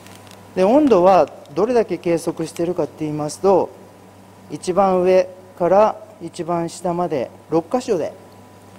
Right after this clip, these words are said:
ティーアールの一からティーアールの六まで六箇所で計測しています。で、えっと、こちらがてっぺんから出てきたメタノールを多く含んだ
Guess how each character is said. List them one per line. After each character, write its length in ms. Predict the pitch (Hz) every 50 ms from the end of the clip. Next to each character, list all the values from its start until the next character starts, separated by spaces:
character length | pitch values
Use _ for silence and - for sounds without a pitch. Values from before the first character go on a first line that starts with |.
| - - - - - - -
テ 60 | 175
ィ 100 | 170 175
ー 120 | 175 180
ア 60 | 175 175
ー 40 |
ル 100 | 160 156
の 120 | 143 143 139
一 180 | 139 135 - -
か 120 | - 170
ら 120 | 151 143 139
テ 120 | - 156
ィ 100 | 151 151
ー 80 | 160 160
ア 40 |
ー 40 | 156
ル 60 | 151
の 120 | 143 135 123
六 240 | 127 127 127 - 165
ま 160 | 156 131 127
で 200 | 160 180 185 185 - - - - - - - - - - - - - -
六 240 | 131 135 131 - 226
箇 80 | 240
所 120 | - 254 214
で 100 | 165 123
計 160 | 127 131 123
測 260 | - 113 104 - 117
し 80 | 110 -
て 120 | - 98
い 60 | 85 80
ま 160 | 78 - -
す。 120 | - - - - - - - - - - - - - - - - - - - - - - - - - - - - - - - - - - - - - - - - - - - -
で、 280 | 214 226 214 175 - - - - - - - - - -
え 100 | 180 170
っ 40 | 156
と、 500 | - - 160 160 156 151 147 143 - - - - - - -
こ 80 | 180
ち 140 | 175 - 233
ら 160 | 226 233 226
が 420 | 226 247 262 240 190 147 - - - - - - - - - - - - - - - - - - - - - - - - - - - - - - - - - - -
て 80 | 202
っ 60 | 185 185
ぺ 200 | - - 220 220
ん 60 | 202
か 100 | 196 180
ら 140 | 160 160 151
出 100 | 170 170
て 160 | - 180 156
き 100 | - - -
た 320 | - 190 196 190 175 151
メ 160 | 139 151 156
タ 180 | 147 180 175 170
ノ 200 | 180 196 208 202
ー 20 |
ル 60 | 190 180
を 220 | 165 156 147 - -
多 160 | - 170 185 180
く 140 | 180 - 151
含 300 | 135 - - - 170 156
ん 80 | 151
だ 260 | 147 175 180 185 180